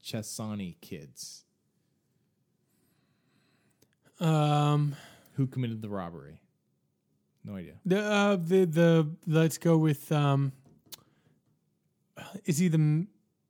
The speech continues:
Speaker 2: mayor right now?
Speaker 1: Mm-hmm.
Speaker 2: The guy who dr-, drinks and
Speaker 1: Mm-hmm.
Speaker 2: mayor?
Speaker 1: Okay.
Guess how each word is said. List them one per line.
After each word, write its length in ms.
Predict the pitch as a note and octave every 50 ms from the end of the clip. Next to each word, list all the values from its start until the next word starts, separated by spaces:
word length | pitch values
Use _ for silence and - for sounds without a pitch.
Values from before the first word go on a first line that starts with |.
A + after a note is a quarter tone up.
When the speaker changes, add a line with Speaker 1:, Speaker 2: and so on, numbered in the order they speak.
| _ _ -
Speaker 2:
mayor 440 | E3 D3+ D3 D#3+ F#3 G#3 A3+ A#3 A#3
right 220 | A3+ A3+ A#3+ A#3+
now? 300 | A#3+ A#3+ B3 B3+ B3+ B3+
Speaker 1:
Mm-hmm. 300 | C4 A#3+ - - G3+ - G#2 G#2+ -
Speaker 2:
The 100 | F3+ D#3+
guy 240 | D#3 F3 E3 E3 D#3+
who 140 | D#3+ D#3+ D#3 C#3+ C3+ - _ _ _ _ _ _ _ _ _ _ _ _ _ _ _ _ _
dr-, 240 | - - - - - _ - D#3+ C#3
drinks 480 | - - D#3+ D#3 D#3 E3 E3 - - -
and 380 | E3+ D#3+ D#3+ D#3+ D#3+ D#3+ D#3+
Speaker 1:
Mm-hmm. 380 | C#3 A#2+ A2+ G#2 G#2 G2 F#2+ F#2+ F#2+ G2 - - _ _ _ _ _ _ _ _ _ _ _ _ _
Speaker 2:
mayor? 380 | - D3 E3 G3+ A#3 B3 G#3+ - _ _ _ _ _ _ _ _ _ _ _ _ A2
Speaker 1:
Okay. 220 | G#2+ - A#2+ C3